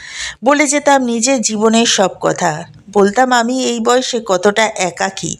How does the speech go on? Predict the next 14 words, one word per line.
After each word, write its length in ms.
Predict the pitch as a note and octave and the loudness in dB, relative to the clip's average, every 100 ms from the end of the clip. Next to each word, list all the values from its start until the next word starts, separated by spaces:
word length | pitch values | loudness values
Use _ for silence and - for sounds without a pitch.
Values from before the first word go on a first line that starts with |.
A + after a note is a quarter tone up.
| - | -4
অসহায়। 560 | F3+ - G3 E3 C#3 - _ - - - - | -2 0 0 0 -2 -8 _ -16 -10 -8 -4
আমি 240 | - C4+ D#4+ | -2 0 0
জিজ্ঞেস 440 | B3+ A3 C4+ E4 | -2 0 2 2
করেছিলাম, 580 | - C#4+ B3+ A3+ F#3 F3 | 2 2 2 0 -2 0
"তোমার 340 | G3 A3 B3 | 0 2 2
মা 220 | A#3 E3+ E3 | 0 -2 -2
কি 120 | - | -2
বেরোন 300 | A#3+ B3+ B3 | 2 6 6
না?" 320 | B3+ C#4 - - - - - - | 4 2 0 -6 -20 -18 -18 -10
ছেলেটা 380 | - G#3 G#3 B3+ | 0 2 4 2
বলেছিল, 600 | C#4 D4+ D#4+ D#4+ B3 C4+ | 4 2 2 0 0 2
"মায়ের 280 | A3 F#3+ A3 | 2 0 0
শরীরটা 500 | - G3+ G#3 G#3 C4 | -2 -2 -2 0 0
খারাপ, 420 | C4 G3+ F3 D#3 | 2 0 0 -2